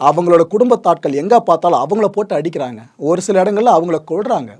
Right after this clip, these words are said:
உயிரோடு எரிக்கிறாங்க. எல்லாமே நடந்துகிட்டு இருந்துச்சு. இது எல்லாம் நடக்கிற அந்த நேரம் குஜராத்தை ஆண்டுகிட்டு இருந்தது வேற யாருமே கிடையாது,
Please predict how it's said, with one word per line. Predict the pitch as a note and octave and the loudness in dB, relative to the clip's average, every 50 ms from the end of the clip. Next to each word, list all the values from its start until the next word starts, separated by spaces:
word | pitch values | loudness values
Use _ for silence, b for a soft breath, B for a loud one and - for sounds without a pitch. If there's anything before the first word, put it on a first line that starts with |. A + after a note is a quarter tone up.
| G#3+ | _
உயிரோடு | - D3 F#3+ G#3+ G#3+ A3 A3 F#3+ F#3 D3+ | -6 -4 0 4 4 4 4 2 -2 -4
எரிக்கிறாங்க. | F#3+ A#3 - G#3 E3 C#3+ B2+ A#2 C3 | -6 -4 -2 -2 -2 -2 -4 -4 -4
எல்லாமே | E3 A3 G3 F3+ A3+ G#3+ | 0 0 0 0 0 -2
நடந்துகிட்டு | E3 D#3 D3 C3+ A#2 B2+ | -4 -6 -8 -10 -10 -12
இருந்துச்சு. | A#2+ A#2 A#2 - - | -14 -14 -16 -16 -12
இது | - C#3 C3+ C#3 C#3 | -8 -6 -2 0 2
எல்லாம் | E3 G#3 B3+ B3 G3+ | 2 4 4 4 4
நடக்கிற | G3 G3+ F#3+ G3+ F#3 D#3+ D#3 | 2 2 2 2 2 2 2
அந்த | D#3 D#3 D#3+ | 0 0 2
நேரம் | F3+ F#3+ E3 C#3 B2 A#2+ B2+ | 2 2 2 0 -2 -6 -6
குஜராத்தை | D#3 D#3+ G#3 G#3+ G3+ G3+ E3 C#3+ | -2 0 2 2 4 4 2 2
ஆண்டுகிட்டு | D#3+ F#3 F#3+ F3+ E3+ C#3+ D3+ | 2 2 0 0 0 0 -2
இருந்தது | D#3+ C#3+ C#3 B2+ C3 | -2 -2 -2 -2 -2
வேற | C3 B2 B2+ | -2 -4 -4
யாருமே | C3 C#3+ E3+ F#3+ G3 F#3+ | -4 -2 -2 -2 -2 -2
கிடையாது, | E3+ D#3+ D#3 D3 D3 D#3 F#3+ | -2 -2 -2 -4 -4 -6 -8